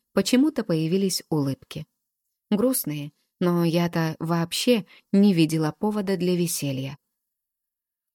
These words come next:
«И что мы теперь будем делать?» вздохнула Алиса, не отрывая взгляда от неба. Туда, где цепочка драконов стремительно уменьшалась, превращаясь в шесть точек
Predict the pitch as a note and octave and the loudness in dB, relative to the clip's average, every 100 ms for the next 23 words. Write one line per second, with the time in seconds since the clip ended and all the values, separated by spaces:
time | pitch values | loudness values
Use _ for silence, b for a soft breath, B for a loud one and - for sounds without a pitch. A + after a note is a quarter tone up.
0 | _ _ _ _ _ A#3 G#3+ A3+ A3 G#3 | _ _ _ _ _ 2 2 2 2 2
1 | F#3+ F#3+ F3+ F#3 F3+ F3 E3 F#3+ A#3+ - | 2 0 2 2 2 2 2 0 -4 -6
2 | A3+ - F3+ D#3 E3+ F3 D#3+ D#3 D#3 E3 | -8 -6 -4 -2 -2 0 0 0 0 0
3 | G#3 - F#3+ B B B F#3 F3+ F3 F#3 | 0 -2 -4 B B B 0 0 0 -4
4 | G#3+ A3+ F#3 D3+ D#3+ E3+ E3+ E3 E3+ D#3+ | -2 -4 -4 -4 -2 -2 -2 -4 -4 0
5 | D3+ C#3 C#3 C#3+ _ _ _ _ _ B | 0 0 -4 -10 _ _ _ _ _ B
6 | _ - F#3 F3+ E3+ E3+ E3+ F3 F3 E3+ | _ -2 0 -2 0 -2 -2 -4 -2 -2
7 | - D3+ E3 - F3 E3+ - - E3 E3 | -2 -2 -2 0 0 2 -2 0 0 2
8 | D#3+ D#3+ D#3+ D#3+ E3 D#3 D#3 - G3+ G3 | 2 0 0 0 0 0 0 -2 -2 -4
9 | F3+ - B B B G3 F#3 F#3+ - B3 | -6 -10 B B B 0 2 2 0 0
10 | B3 A3 - - - F3 - - A#3 A3+ | 0 -2 -6 -6 -2 -2 -2 -2 -2 0
11 | G#3+ | -4